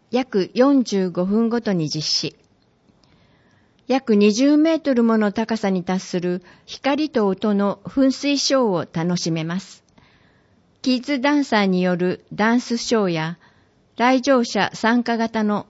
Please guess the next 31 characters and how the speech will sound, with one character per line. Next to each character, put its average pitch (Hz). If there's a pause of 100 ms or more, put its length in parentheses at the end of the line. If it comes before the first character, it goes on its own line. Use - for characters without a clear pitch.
(120)
ス -
ペ 294
シ 254
ャ 226
ル 190
な 165
ダ 196
ン 254
ス 254
イ 247
ベ 233
ン 196
ト 185
も 165
あ 160
り 156
ま 156
す。 - (1700)
高 269
く 190
舞 214
い 233
上 233
が 233
っ 233
て 185
い 165
る 170
噴 202
水 196
を 190